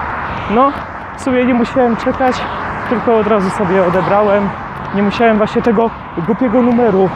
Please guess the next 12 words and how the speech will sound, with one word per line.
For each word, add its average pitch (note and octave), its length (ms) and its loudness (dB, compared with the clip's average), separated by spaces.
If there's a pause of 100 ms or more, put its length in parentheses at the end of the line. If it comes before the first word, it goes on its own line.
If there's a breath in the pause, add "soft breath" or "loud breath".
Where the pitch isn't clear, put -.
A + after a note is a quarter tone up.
(720)
e, F#3 380 4 (880)
bo A#3+ 120 4
u A#3+ 140 2
nas B3+ 180 0
na C4 80 -2
poczcie B3 280 -4
jest A#3+ 140 -2
tak, A#3 140 2
że A3+ 100 2
ten A#3 180 2
numerek, F3 420 2
nie? G#3+ 180 2